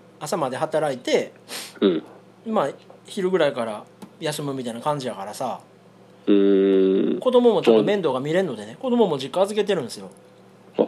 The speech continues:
Speaker 2: そうなんや。
Speaker 1: うん。だから逆に夜がね、動ける
Speaker 2: あ、いいかも。
Speaker 1: っちゃ動けるんで。
Speaker 2: はい。でもまたあの、うるさいだけのブイアールの収録しようや。
Speaker 1: <laughs>
Speaker 2: 何やったんやろな、あれ。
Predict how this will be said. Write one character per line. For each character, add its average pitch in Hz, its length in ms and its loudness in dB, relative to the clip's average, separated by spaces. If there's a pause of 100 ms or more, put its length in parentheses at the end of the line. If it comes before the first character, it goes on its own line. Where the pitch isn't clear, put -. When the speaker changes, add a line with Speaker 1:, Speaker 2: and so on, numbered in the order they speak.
(140)
Speaker 2:
そ 131 100 8
う - 40 6
な - 80 2
ん - 40 -8
や。 - 100 -8
Speaker 1:
う 180 60 -8
ん。 160 280 -6
だ 240 80 0
か 202 60 -2
ら 156 40 -2
逆 233 220 2
に 240 120 0
夜 170 240 2
が 131 100 -2
ね、 98 220 -12 (1800)
動 190 80 -10
け - 60 6
る - 40 8
Speaker 2:
あ、 202 40 6
い 190 40 6
い - 20 4
か - 100 4
も。 - 140 -2
Speaker 1:
っ - 120 -12
ち - 80 -2
ゃ 170 60 2
動 135 160 -6
け 127 140 -10
る 117 60 -12
ん 107 140 -14
で。 90 200 -18 (640)
Speaker 2:
は 95 200 6
い。 - 80 -2 (1500)
で 160 80 6
も 139 60 6
ま 147 100 6
た 131 80 8
あ 123 60 6
の、 127 140 8
う 156 60 6
る 170 60 2
さ 156 120 4
い 110 40 6
だ 113 80 2
け 120 80 2
の 117 100 6
ブ 117 200 6
イ 139 60 8
ア 151 40 6
ー 147 40 6
ル 131 40 4
の 101 100 4
収 - 140 2
録 107 160 0
し - 100 -4
よ 107 100 6
う 90 40 4
や。 85 80 2
Speaker 1:
<laughs> - 480 -2 (1900)
Speaker 2:
何 98 180 -6
や 196 80 2
っ 196 60 -4
た - 80 4
ん 87 40 8
や 78 60 4
ろ 80 40 0 (120)
な、 - 60 -4
あ - 40 -6
れ。 - 120 -12